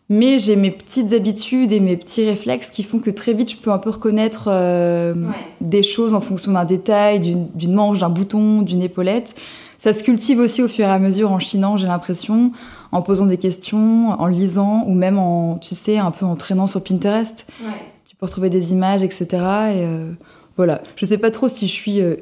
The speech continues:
Speaker 1: ultra méga forte, mais, euh, en tout cas, j'essaie de m'y
Speaker 2: <laughs>
Speaker 1: intéresser et j'essaie de, d'entretenir ça en, tu vois, en achetant des bouquins. Et
Speaker 2: Ouais.
Speaker 1: voilà.
Speaker 2: Alors, il y a un article qui m'a fait beaucoup rire et que j'encourage d'ailleurs tout le monde à lire. C'est celui où tu racontes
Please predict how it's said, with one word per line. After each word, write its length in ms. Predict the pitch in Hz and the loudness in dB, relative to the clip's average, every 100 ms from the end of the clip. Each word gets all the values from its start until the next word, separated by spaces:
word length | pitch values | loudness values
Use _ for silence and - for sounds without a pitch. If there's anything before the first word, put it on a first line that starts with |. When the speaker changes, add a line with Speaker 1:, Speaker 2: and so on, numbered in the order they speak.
| - | -4
Speaker 1:
ultra 300 | 208 - 214 | -4 -2 0
méga 300 | 196 180 175 | 2 2 0
forte, 340 | - 233 247 | -2 -4 0
mais, 260 | 226 226 240 | 2 4 4
euh, 80 | 196 | 2
en 40 | |
tout 100 | 185 | 0
cas, 360 | 185 220 220 190 | -2 0 2 2
j'essaie 260 | 190 202 | 2 2
de 60 | 233 | 4
m'y 80 | 233 | 4
Speaker 2:
<laughs> 0 | |
Speaker 1:
intéresser 560 | 208 208 208 202 254 - | 4 4 2 2 0 2
et 120 | 202 | 2
j'essaie 460 | 175 196 196 254 240 | 4 2 0 -2 -2
de, 680 | 175 175 185 180 170 175 175 - - - _ - | -4 -4 -2 0 0 0 -4 -10 -20 -20 _ -2
d'entretenir 540 | 220 214 233 220 214 | -2 0 2 2 2
ça 320 | 214 220 220 | 0 -2 0
en, 300 | 220 190 180 | 0 0 -2
tu 100 | 170 | -4
vois, 80 | 180 | -4
en 100 | 170 | -4
achetant 220 | 165 - | -4 -2
des 100 | 185 | -2
bouquins. 520 | 165 165 - 175 190 185 | -2 -4 -4 -2 -2 -4
Et 300 | 165 156 220 | -6 -6 -2
Speaker 2:
Ouais. 240 | 233 175 - _ _ | -2 -4 -8 _ _
Speaker 1:
voilà. 140 | - - - _ _ | -16 -14 -16 _ _
Speaker 2:
Alors, 200 | 190 190 | 0 2
il 40 | 196 | 4
y 20 | |
a 60 | 196 | 2
un 80 | 208 | 2
article 500 | 226 - 330 330 196 | 0 0 0 2 0
qui 140 | 233 | 2
m'a 120 | 196 | 2
fait 140 | 190 208 | 2 0
beaucoup 440 | 190 277 302 294 | 0 -2 0 0
rire 280 | 226 214 359 359 | 2 2 0 -2
et 80 | 196 | -2
que 60 | 190 | 0
j'encourage 480 | 202 202 208 220 202 | 0 0 0 2 2
d'ailleurs 260 | 190 190 | 0 0
tout 140 | - 247 | -2 0
le 60 | |
monde 160 | 254 233 | 2 4
à 80 | 196 | 2
lire. 220 | 196 392 - - - - | 2 0 -4 -20 -20 -10
C'est 160 | - 214 | -2 2
celui 320 | 233 220 294 | 2 4 4
où 80 | 269 | 2
tu 180 | 208 202 | 2 2
racontes 640 | 208 202 240 277 330 | 2 0 0 0 0